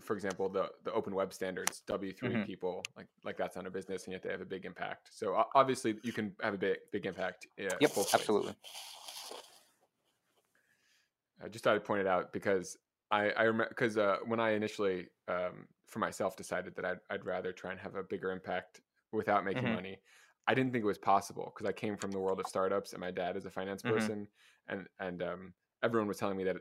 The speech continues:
Speaker 1: like, the only way to have a big impact is to start a company, and I, and I believed them at first. So I feel like it's important to just say
Speaker 2: Oh,
Speaker 1: that,
Speaker 2: absolutely.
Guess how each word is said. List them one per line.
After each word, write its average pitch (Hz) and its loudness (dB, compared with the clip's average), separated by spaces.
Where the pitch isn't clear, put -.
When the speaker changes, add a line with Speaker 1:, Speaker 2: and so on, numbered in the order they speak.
Speaker 1:
like, 95 0
the 113 2
only 107 4
way 98 6
to 92 0
have 92 -2
a 90 -6
big 87 -6
impact 90 -6
is 90 -12
to - -16
start 92 -4
a 92 -8
company, 98 -8
and 98 -6
I, 87 -2
and 101 -2
I 92 2
believed 98 -4
them 92 -10
at - -12
first. 98 -8
So 98 -8
I 101 -4
feel 117 4
like 101 4
it's 92 -12
important 92 -6
to 90 -10
just 92 -8
say 147 12
Speaker 2:
Oh, 101 12
Speaker 1:
that, - -
Speaker 2:
absolutely. 113 4